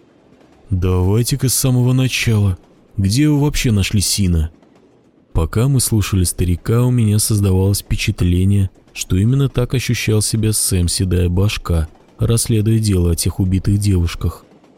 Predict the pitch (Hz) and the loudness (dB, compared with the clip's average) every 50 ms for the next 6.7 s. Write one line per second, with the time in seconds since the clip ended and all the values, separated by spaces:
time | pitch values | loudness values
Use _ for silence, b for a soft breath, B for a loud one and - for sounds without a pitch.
0 | _ - - - 101 98 95 101 110 107 110 107 - - - 117 104 - - 127 | _ -16 -8 -2 -2 0 0 2 2 2 2 0 0 -2 -2 -2 0 0 0 0
1 | 120 117 107 98 92 90 87 90 90 87 90 92 92 90 87 90 90 - - 92 | 0 2 2 2 2 2 2 2 0 2 2 2 2 2 2 0 0 0 0 0
2 | 95 98 101 95 98 90 85 85 80 78 78 - - - _ _ _ _ _ - | 0 0 0 0 0 2 2 2 2 0 0 -2 -8 -16 _ _ _ _ _ -6
3 | 95 87 87 87 95 101 104 117 120 123 123 127 127 117 101 98 98 98 - - | -4 -2 -2 0 0 0 0 2 0 0 2 2 2 2 2 2 2 0 0 0
4 | 110 98 92 82 85 82 82 85 82 80 - - - - - - _ _ _ _ | 0 0 2 0 0 0 0 0 0 -2 -4 -8 -12 -18 -20 -20 _ _ _ _
5 | _ - - 139 - - 147 131 - 151 143 131 127 120 - - - 127 110 110 | _ -4 -2 -2 -2 -2 -2 -2 0 0 2 2 2 0 0 0 0 2 2 2
6 | 113 113 117 127 127 117 98 90 82 82 82 80 76 78 | 2 2 2 2 2 2 2 2 0 0 0 0 0 -2